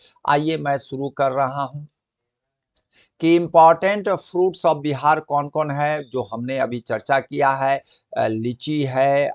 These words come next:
आपको मैंगो है, आपको बनाना है, आपको पाइनएप्पल है,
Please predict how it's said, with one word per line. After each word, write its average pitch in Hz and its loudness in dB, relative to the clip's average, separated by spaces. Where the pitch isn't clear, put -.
आपको 120 -2
मैंगो 127 -2
है, 127 -2
आपको 117 -2
बनाना 120 -2
है, 135 -2
आपको 117 -4
पाइनएप्पल 135 -6
है, 127 -4